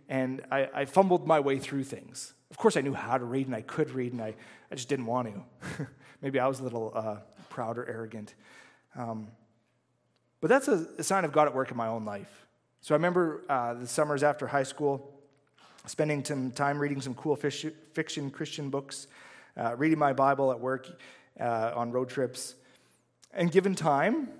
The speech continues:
and the work of God in my life, I learned to love and cherish the Word of God. It does take, though, time and effort,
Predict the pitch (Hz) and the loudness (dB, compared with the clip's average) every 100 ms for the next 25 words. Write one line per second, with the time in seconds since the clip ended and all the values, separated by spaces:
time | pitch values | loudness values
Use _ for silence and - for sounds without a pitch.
0 | - _ _ - 135 147 156 151 139 139 | -20 _ _ -8 -2 0 0 0 4 4
1 | 147 151 151 113 131 - - - _ _ | 4 2 2 -2 -4 -6 -20 -20 _ _
2 | _ _ _ _ _ _ - 143 165 175 | _ _ _ _ _ _ 0 4 4 4
3 | 151 135 143 151 147 127 127 139 131 120 | -2 2 4 4 0 -4 -2 0 0 -2
4 | 123 120 120 113 104 107 95 98 - _ | -6 -4 -2 -4 -6 -10 -10 -14 -20 _
5 | _ _ _ _ _ _ 160 135 170 165 | _ _ _ _ _ _ -2 4 4 4
6 | 147 127 - 117 107 120 - 131 127 127 | -2 -4 -2 -6 -6 -12 -4 -4 -2 -2
7 | 135 101 - | -4 -6 -12